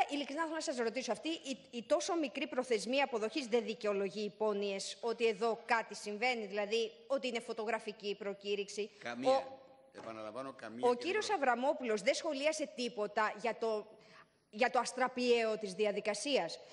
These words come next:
Speaker 1: Θέλω να πω, δεν του έκαναν εντύπωση αυτοί οι υπερβολικά γα-, οι υπερβολικά κλειστές
Speaker 2: Από τη στιγμή,
Speaker 1: προδιαγραφές;
Speaker 2: από τη στιγμή
Speaker 1: Ή σας είχε δώσει εντολή ότι, "Κοίτα να δεις, θέλω σε μια εβδομάδα να έχει βρεθεί κτίριο";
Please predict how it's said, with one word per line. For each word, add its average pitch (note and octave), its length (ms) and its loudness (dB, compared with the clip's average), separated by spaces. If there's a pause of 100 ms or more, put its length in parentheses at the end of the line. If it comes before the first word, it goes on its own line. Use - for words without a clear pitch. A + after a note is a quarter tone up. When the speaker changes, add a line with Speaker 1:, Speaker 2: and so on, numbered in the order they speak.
Speaker 1:
Θέλω C4+ 180 4
να C#4+ 120 6
πω, C#4+ 120 2 (200)
δεν G3+ 240 2
του A3 60 2
έκαναν G#3+ 360 0
εντύπωση G#3+ 460 -2
αυτοί G3+ 180 -2
οι A#3 60 0
υπερβολικά A3 640 2
γα-, G#3 380 2
οι G#3 160 -2
υπερβολικά G#3+ 840 0
κλειστές A3+ 340 -6
Speaker 2:
Από B3 100 4
τη A#3 40 2
στιγμή, - 180 -2
Speaker 1:
προδιαγραφές; A#3 1040 2
Speaker 2:
από C3+ 80 -14
τη B2+ 60 -16
στιγμή B2 720 -12 (240)
Speaker 1:
Ή F#4+ 280 6
σας F4 220 2
είχε D4 280 2
δώσει C4+ 280 2
εντολή A#3 420 2
ότι, A3+ 320 -2
"Κοίτα D4+ 200 -2
να B3 140 0
δεις, C#4+ 400 -6 (220)
θέλω D4 240 4
σε C#4 140 2
μια C#4+ 200 4
εβδομάδα C4+ 460 2
να D4+ 100 2
έχει C#4+ 220 0
βρεθεί A#3+ 360 0
κτίριο"; C4+ 480 0